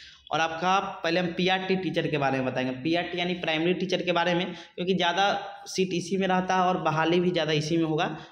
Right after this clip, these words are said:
इसी में, क्योंकि जैसे जैसे आपका level बढ़ते जाएगा पीजीटी, डीजी का, उसमें आपका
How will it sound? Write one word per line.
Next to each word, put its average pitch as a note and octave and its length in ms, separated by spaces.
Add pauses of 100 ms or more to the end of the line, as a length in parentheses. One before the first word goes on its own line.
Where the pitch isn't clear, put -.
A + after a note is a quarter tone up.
(160)
इसी E3+ 200
में, E3+ 120
क्योंकि F3+ 500
जैसे D#3+ 260
जैसे F#3 220
आपका E3+ 200
level D#3+ 320
बढ़ते D#3 300
जाएगा D#3 260
पीजीटी, D3+ 640
डीजी D3 340
का, D3+ 80
उसमें D#3 240
आपका E3 360